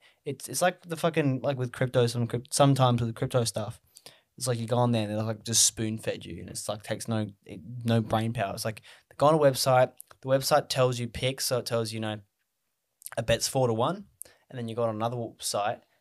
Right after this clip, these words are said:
and it's like, you know, three point eight to one. Because of the twenty cent difference, you'd bet on the other side. And then, you know, so basically you put a thousand dollars on, and then you have, like, if you win,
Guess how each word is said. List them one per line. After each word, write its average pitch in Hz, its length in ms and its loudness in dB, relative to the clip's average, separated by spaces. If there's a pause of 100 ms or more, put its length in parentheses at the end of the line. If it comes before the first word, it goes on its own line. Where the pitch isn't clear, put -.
(180)
and 117 140 -4
it's - 180 -2
like, 104 260 -2 (600)
you 120 100 -10
know, 104 160 -6 (1000)
three - 680 -8
point 117 240 -6
eight 143 180 -2
to 117 100 -4
one. 98 340 -8 (300)
Because 127 240 0
of 120 80 0
the 113 80 0
twenty 123 220 0
cent 110 220 -4
difference, 110 600 -4 (240)
you'd 107 220 -6
bet 117 240 2 (160)
on 120 100 -4
the 117 80 -2
other 110 140 0
side. 127 320 -2 (760)
And 117 100 -2
then, 113 320 -2
you 120 120 -6
know, 107 120 -2 (180)
so - 140 -6
basically 117 300 2
you 113 60 -4
put 120 160 -2
a - 40 -12
thousand 117 300 2
dollars 113 280 0
on, 120 240 -8 (460)
and 143 80 -10
then 117 100 -6
you 110 80 -6
have, 107 160 -8
like, - 140 -4
if 113 140 -14
you 113 80 -8
win, 113 460 -6